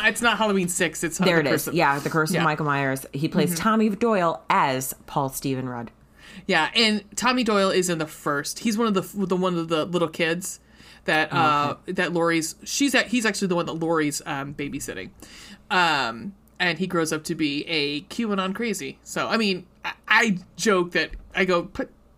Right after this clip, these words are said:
Speaker 1: Tommy Doyle's probably QAnon, right?" Like, <laughs> no, he would be QAnon. Um, but if you wanna hear, uh, me just go crazy about,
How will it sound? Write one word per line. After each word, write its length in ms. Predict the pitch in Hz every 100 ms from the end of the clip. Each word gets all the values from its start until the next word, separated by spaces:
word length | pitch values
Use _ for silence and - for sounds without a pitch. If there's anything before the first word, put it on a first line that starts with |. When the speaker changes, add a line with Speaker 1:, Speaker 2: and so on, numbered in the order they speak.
| -
Speaker 1:
Tommy 320 | - 466 262
Doyle's 360 | 180 170 160
probably 540 | - - - 170 147 147
QAnon, 680 | - - 208 165 147 143 156
right?" 260 | 196 226 233
Like, 220 | 247 - - - - -
<laughs> 640 | 240 - - 262 - 233
no, 260 | 330 320 285
he 120 | 269
would 160 | 254 220
be 100 | 190
QAnon. 580 | 240 175 170 160 160 185 - - 220 -
Um, 500 | 226 208 196 190 196 - -
but 160 | 240 233
if 140 | 247 233
you 140 | 277
wanna 220 | 254 240
hear, 360 | 220 220 202 196
uh, 400 | 165 165 147 143
me 200 | 196 196
just 280 | 175 175 - - - - - - _ _ -
go 160 | - 175
crazy 380 | 160 180 160 165
about, 340 | 147 135 135